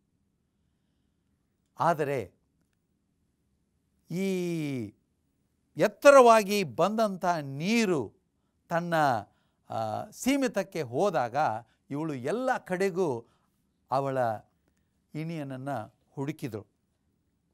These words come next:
ಒಂದು ದಿವಸ, ಎರಡು ದಿವಸ, ಮೂರು ದಿವಸ. ಮೂರನೇ ದಿವಸ ಒಬ್ಬ ಪತ್ರಕರ್ತರು, ಆ, ಇವಳನ್ನು ಉದ್ದೇಶಿಸಿ, "ಏನಮ್ಮ ಆಯ್ತು?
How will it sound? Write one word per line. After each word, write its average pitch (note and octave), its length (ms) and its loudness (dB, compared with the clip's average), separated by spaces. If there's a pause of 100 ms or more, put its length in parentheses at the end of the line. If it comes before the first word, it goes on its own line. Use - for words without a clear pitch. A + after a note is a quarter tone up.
(420)
ಒಂದು G#3+ 300 -4
ದಿವಸ, F#3+ 260 -6 (460)
ಎರಡು D3+ 400 -6
ದಿವಸ, D3 240 -8 (480)
ಮೂರು C#3+ 420 -6
ದಿವಸ. A2 260 -8 (720)
ಮೂರನೇ D4 500 2
ದಿವಸ G#3 280 -2 (600)
ಒಬ್ಬ F3 420 6
ಪತ್ರಕರ್ತರು, A3 1300 4 (680)
ಆ, C#3 180 4
ಇವಳನ್ನು G#3+ 520 2
ಉದ್ದೇಶಿಸಿ, F#3+ 760 0 (1800)
"ಏನಮ್ಮ A3+ 460 4
ಆಯ್ತು? F3 640 0